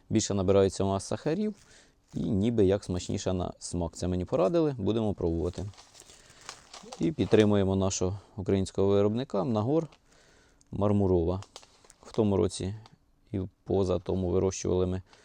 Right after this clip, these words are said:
Добриня, здається, жовтенька кукуруза. Смачна, доволі урожайна. Спробуємо ще, як все покаже ось ця Мармурова. Далі у нас іде кабачок. Три зелених гібриди і два зелених цукіні. Жовтих ми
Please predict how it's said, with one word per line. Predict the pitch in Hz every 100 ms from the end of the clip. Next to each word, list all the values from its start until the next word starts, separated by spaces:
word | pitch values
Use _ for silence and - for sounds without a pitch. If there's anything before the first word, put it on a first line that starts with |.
| - - _ 107
Добриня, | 104 131 190 160
здається, | 113 110 107 - 92
жовтенька | 95 - 95 95
кукуруза. | 101 202 185 143 117
Смачна, | - - 143 - 247
доволі | 117 110 104
урожайна. | 101 104 123 139 113 101 -
Спробуємо | - 107 110 104 95
ще, | - 98
як | 92 95
все | - 95
покаже | 101 95 95
ось | 90 -
ця | 95
Мармурова. | 95 92 95 82 87 107 - - - - - _ _ - - - _ -
Далі | 107 139 120
у |
нас | 101 110
іде | 98 101
кабачок. | 104 95 90 82 - - - _
Три | - 95
зелених | 95 151 180 165 - _ _ _ - 113
гібриди | 107 110 110 104 _ _ - _ -
і | 127 127
два | 92 101 110 - -
зелених | 95 95 98 92
цукіні. | - - 76 87 _ _ _ - - - - 95
Жовтих | 92 113 - 101 95
ми | 92 92 87 85